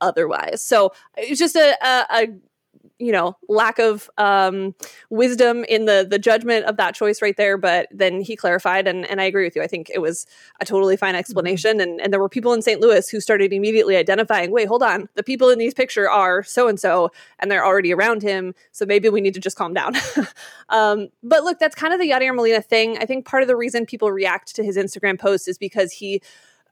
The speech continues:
Speaker 1: has a tendency to <laughs> he has a tendency to use Instagram to make a point he doesn't wanna say publicly, uh, like in the,
Speaker 2: Oh.
Speaker 1: in the media. He,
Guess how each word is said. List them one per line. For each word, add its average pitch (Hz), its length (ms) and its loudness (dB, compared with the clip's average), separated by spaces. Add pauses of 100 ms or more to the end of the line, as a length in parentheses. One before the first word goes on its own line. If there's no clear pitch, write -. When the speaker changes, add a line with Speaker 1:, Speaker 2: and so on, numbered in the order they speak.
(100)
Speaker 1:
has 220 320 -4
a 226 60 2
tendency 233 760 -4
to 220 360 -8 (340)
<laughs> - 360 -20
he - 80 2
has 359 80 4
a 359 60 0
tendency 294 420 0
to 262 120 -6
use 220 460 -4
Instagram 233 680 0
to 220 100 -2
make 190 240 -2
a 208 80 0
point 196 320 -2
he 202 100 -6
doesn't 185 300 0
wanna 196 180 -2
say 196 180 0
publicly, 208 600 -2 (400)
uh, 190 600 2
like 208 180 0
in 196 160 0
the, 190 140 -4
Speaker 2:
Oh. - 40 0
Speaker 1:
in - 80 -4
the 190 60 -8
media. 247 520 -4
He, 233 480 -4